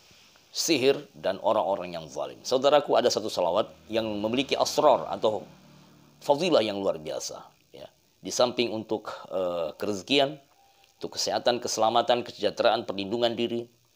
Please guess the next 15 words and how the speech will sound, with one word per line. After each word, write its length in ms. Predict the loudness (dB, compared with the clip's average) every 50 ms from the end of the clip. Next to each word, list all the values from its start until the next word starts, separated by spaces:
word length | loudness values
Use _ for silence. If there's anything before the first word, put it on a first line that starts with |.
| _ _ _ _ _ _ _ _
juga 320 | -10 -4 2 4 4 4
sholawat 400 | 4 4 4 4 6 4 4 4
Raje 480 | 4 2 2 2 2 0 -2 -2 -2 -4 -10
ini 240 | -12 -10 -10 -10 -12
atau 240 | -12 -10 -6 -6 -4
sholawat 400 | -2 0 0 2 2 2 2 0
Sungai 400 | -4 -2 0 0 2 2 2 2
Raje 480 | 2 2 2 2 0 -2 -6 -6 -4
ini 240 | -6 -6 -8 -8 -8 -12 -16 _
bisa 240 | -18 -14 -10 -8 -8
gunakan 640 | -8 -8 -6 -4 -4 -2 0 2 2 2 0 -4 -10 -12 _ _ _ _ _ _ _ _ _ _ _ _ _ _ _ _ _ _ _ -20
ketika 280 | -12 -6 -4 -2 0 0
kita 240 | 0 0 2 2 2
benar-benar 600 | 2 0 -2 -2 -2 -2 0 0 0 0 0 -4
terdesak, 640 | -8 -8 -8 -8 -4 0 2 2 2 2 -2 -6